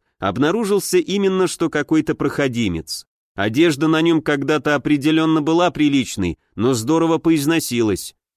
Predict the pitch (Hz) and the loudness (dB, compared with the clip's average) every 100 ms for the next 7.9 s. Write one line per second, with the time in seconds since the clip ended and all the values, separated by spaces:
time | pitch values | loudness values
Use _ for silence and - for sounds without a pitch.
0 | _ 85 160 214 208 208 226 190 160 127 | _ -2 0 2 0 0 0 0 0 2
1 | 127 113 101 117 - 104 110 107 127 131 | 0 0 0 -2 -4 -8 -6 -2 -2 -2
2 | - 87 76 - _ _ _ - 180 202 | -2 -6 -6 -12 _ _ _ -6 -2 0
3 | 170 185 185 180 165 165 135 151 - 156 | 0 2 2 2 2 0 0 -4 -2 -2
4 | 175 160 143 139 139 156 135 151 180 - | 0 -2 -2 -4 -4 -2 0 2 2 0
5 | - _ - 95 180 185 175 160 - 175 | -16 _ -8 0 2 4 2 2 2 0
6 | 175 - 143 - 139 147 156 143 135 131 | 0 -4 -4 0 2 2 0 0 0 0
7 | - 147 139 120 131 151 - 143 | 0 -2 0 0 0 0 0 -2